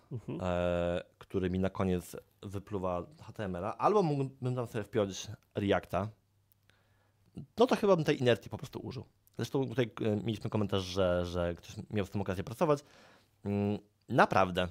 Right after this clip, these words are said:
Speaker 2: Pierwsza, pierwszy rzut oka na stronę mnie bardzo odbił. I tak jak ciebie, o, P H P, ja to <laughs> może zamknę. E,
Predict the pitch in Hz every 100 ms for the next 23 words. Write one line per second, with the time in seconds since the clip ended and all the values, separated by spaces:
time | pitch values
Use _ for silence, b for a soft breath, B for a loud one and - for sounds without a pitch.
0 | - _ _ _ _ - 165 175 - 147
1 | 143 139 135 - _ _ _ _ _ _
2 | _ _ _ _ _ _ 139 120 123 113
3 | 123 120 107 120 - 117 101 87 98 92
4 | 90 - - - 107 127 156 - _ -
5 | - - - 120 - 131 123 123 131 185
6 | 107 123 123 120 131 131 110 - 135 127
7 | 113 113 110 - - - 117 117 107 -
8 | 185 190 B B B B B _ - 101
9 | 104 104 107